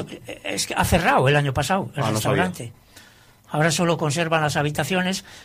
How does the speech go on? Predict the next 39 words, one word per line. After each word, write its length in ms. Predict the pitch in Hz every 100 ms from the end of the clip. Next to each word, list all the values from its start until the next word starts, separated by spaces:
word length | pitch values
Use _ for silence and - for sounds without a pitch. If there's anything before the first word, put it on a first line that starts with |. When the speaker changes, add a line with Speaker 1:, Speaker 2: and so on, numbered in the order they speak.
| -
Speaker 1:
porque 240 | - 139 170
además 280 | 165 190
se 80 | 185
han 120 | 196
metido 320 | 190 185 190 185
un 100 | 160
poco 260 | 185 185
más 180 | 170 175
de 120 | 165
lleno, 400 | 165 180 170 160
está 300 | 156 156 -
haciendo 240 | 170 180 170
una 120 | 165
bodega 360 | 156 156 151 151
nueva, 460 | 214 233 196 214 - - - - -
y 120 | 170
compraron 680 | - 165 190 202 220 185 170
esta 240 | 160 185
bodega 440 | 160 156 160 160
ellos, 340 | 196 233 269 -
a 160 | 160 151
otro 220 | 160 156
señor 320 | 160 165 170
de 100 | 180
allí, 300 | 185 240 269 - - -
y 100 | 156
ahora 200 | 170 196
se 100 | 196
han 80 | 208
metido 300 | 196 202 196
ellos 220 | 196 180
de 140 | 165 165
lleno 240 | 185 185
en 80 | 165
el 120 | 147
mundo 260 | 151 151 147
del 120 | 135
vino. 260 | 143 135 117
Speaker 2:
Ajá. 200 | 117